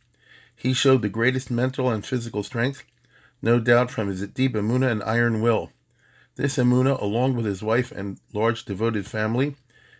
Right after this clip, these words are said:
is what allowed him to live long beyond what had been, been predict-, been predicted by medical opinion. Rabbi Mendelbaum will forever serve as an inspiration of great Kiddush Hashem to any and all that interacted or heard of him.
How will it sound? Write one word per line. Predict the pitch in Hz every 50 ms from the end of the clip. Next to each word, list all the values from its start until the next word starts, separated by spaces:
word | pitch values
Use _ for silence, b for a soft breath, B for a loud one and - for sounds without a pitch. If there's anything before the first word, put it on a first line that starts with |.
| b b
is | - 110 98 104
what | 101 104 101
allowed | 95 101 110 120 131 127 110
him | 120 110 98
to | - 104
live | 101 110 120 120 104
long | 98 107 120 131 135 127 113
beyond | 120 123 127 123 113 104 101 104 101 _ b b b b b b b b b
what | 104 107 107
had | 107 98
been, | 107 110 107 104 101
been | 104 101 90
predict-, | - 110 101 95 120 120 113 - _ - _ _ _ _
been | - 110 101
predicted | - - 107 101 131 143 135 - 113 95
by | 92 101 98
medical | 98 101 104 104 - - 104
opinion. | 95 - 117 110 101 90 85 - _ _ _ _ b b b b b b b b b
Rabbi | - 90 92 107 139 147
Mendelbaum | 143 143 139 127 117 104 107 107 110 110
will | 110 101 95
forever | - - 107 110 120 127 123
serve | - - - 117 110 95 90 - _ _ _ _ b b b b b b b 101
as | 92 -
an | 107 104
inspiration | 104 95 - - - 110 120 135 131 - 123 101
of | 98 90
great | 104 104 101 -
Kiddush | - - 123 - -
Hashem | 107 104 - - 120 107 101 104 104 - _ _ b b b b b b b b b b b b _
to | - 117
any | 120 131 127 120
and | 113
all | 117 117 120 123 127 123 - _ _ _ _ _ _ _ -
that | - 98
interacted | 101 98 - - 113 113 120 117 - 117 101
or | 101
heard | 98 110 107
of | 98 90
him. | 87 85 85